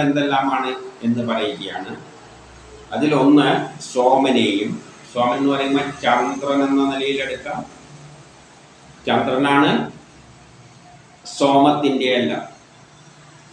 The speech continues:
ആധിപത്യം ഉള്ളത്, കാരകത്വമുള്ളത്. നമ്മൾ എന്തൊക്കെ കർമ്മങ്ങൾ ചെയ്യുമ്പോൾ അതിൻ്റെ അകത്ത് എടുക്കുന്ന ഇൻപുട്ടെല്ലാം ചന്ദ്രനുമായിട്ട് ബന്ധപ്പെട്ട്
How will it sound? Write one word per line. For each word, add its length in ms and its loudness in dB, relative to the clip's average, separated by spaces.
ആധിപത്യം 500 0
ഉള്ളത്, 280 -6
കാരകത്വമുള്ളത്. 920 2
നമ്മൾ 240 -2
എന്തൊക്കെ 340 2
കർമ്മങ്ങൾ 340 2
ചെയ്യുമ്പോൾ 320 4
അതിൻ്റെ 220 2
അകത്ത് 180 0
എടുക്കുന്ന 300 -2
ഇൻപുട്ടെല്ലാം 720 -4
ചന്ദ്രനുമായിട്ട് 760 4
ബന്ധപ്പെട്ട് 380 -4